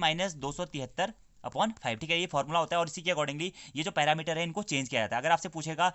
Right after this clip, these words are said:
कि सेल्सियस को फ़ारेनहाइट में बदलो तो इस फॉर्मूले से बदलेंगे, फ़ारेनहाइट को केल्विन में बदलो तो इस फॉर्मूले से बदलेंगे, और यहाँ से भी एक प्रश्न एग्जाम में पक्का बनता है। अगला प्रश्न है हमारा दोस्तों कि टीएस गैस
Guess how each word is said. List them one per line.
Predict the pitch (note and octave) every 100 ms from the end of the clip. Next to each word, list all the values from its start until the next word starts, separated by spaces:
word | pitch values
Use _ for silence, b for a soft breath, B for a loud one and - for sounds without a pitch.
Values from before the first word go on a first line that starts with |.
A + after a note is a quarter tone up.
| B B
कि | F3
सेल्सियस | - D#3+ D3+ F3+
को | G3
फ़ारेनहाइट | - D3+ E3 D#3
में |
बदलो | E3 D#3 F3
तो | F3+
इस | F3 - - -
फॉर्मूले | D3+ D3 E3
से | F3+
बदलेंगे, | D#3 D#3 D#3+ F#3 B B
फ़ारेनहाइट | D#3 F3 F3+ E3+
को | F#3+
केल्विन | E3 D#3
में | E3+
बदलो | D#3+ C#3+
तो | D#3+
इस | E3 D3
फॉर्मूले | C3+ B2 A#2+
से | A#2+
बदलेंगे, | G#2 G#2 A#2+
और | B2+
यहाँ | B2
से | F3 F#3
भी | F#3
एक | D#3+
प्रश्न | D3+
एग्जाम | D#3+ B2+ A#2+
में | F#3+ - B
पक्का | D3 - F#3
बनता | B2+ A#2 A3 _ b
है। | A2+ - b b
अगला | C#3 A3
प्रश्न | A3 A3
है | A3
हमारा | F#3
दोस्तों | F#3 - A#3+ B B
कि | A3
टीएस | - G#3 A#3 B3+
गैस | F#3 D3+ -